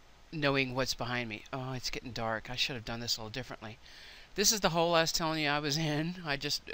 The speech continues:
bury myself in here, put a block of dirt up. And then the theory here is the, um, the googlies can't come get me, but I stand here and, and the chickens continue making eggs.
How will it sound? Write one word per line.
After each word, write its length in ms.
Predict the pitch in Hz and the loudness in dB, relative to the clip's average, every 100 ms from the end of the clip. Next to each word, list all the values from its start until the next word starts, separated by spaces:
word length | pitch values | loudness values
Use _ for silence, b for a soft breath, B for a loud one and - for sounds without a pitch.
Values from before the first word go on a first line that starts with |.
| 143 | -4
bury 220 | 135 139 143 | 2 2 2
myself 440 | 139 - 143 131 | 0 0 -2 -4
in 120 | 131 | -6
here, 300 | 131 127 135 | -2 -2 -2
put 180 | - 127 | -4 -6
a 40 | |
block 260 | 120 123 123 | -4 -4 -4
of 60 | 120 | -4
dirt 220 | 117 117 | -4 -2
up. 240 | 120 - - B B B B | -4 -6 -12 B B B B
And 260 | - 127 123 | -6 -4 -2
then 180 | 123 120 | -4 -4
the 100 | 120 | -4
theory 380 | - 233 196 151 | 0 2 4 2
here 300 | 139 127 123 | 2 0 0
is 200 | 123 - | -4 -6
the, 200 | 139 123 | -4 -2
um, 340 | 117 113 110 120 - - - B B B B B B | -2 -2 -8 -12 -16 -20 -20 B B B B B B
the 80 | 143 | -4
googlies 420 | 180 202 160 139 | -2 0 2 0
can't 240 | - 151 - | 2 0 0
come 200 | 143 139 | -2 0
get 220 | 208 202 | 0 0
me, 240 | 156 147 | 2 0
but 160 | 139 139 | 0 0
I 180 | 131 139 | 2 2
stand 360 | - 139 131 | 0 0 -2
here 240 | 131 127 127 | 0 0 0
and, 300 | 127 123 - | -2 -6 -4
and 400 | 120 120 123 131 | -6 -6 -8 -6
the 160 | 135 - | -6 -2
chickens 340 | - 139 127 | -2 -2 -4
continue 420 | - 123 127 123 120 | -4 -4 -4 -4 -4
making 300 | 113 120 117 | -6 -4 -2
eggs. 400 | 143 123 - | 0 0 -2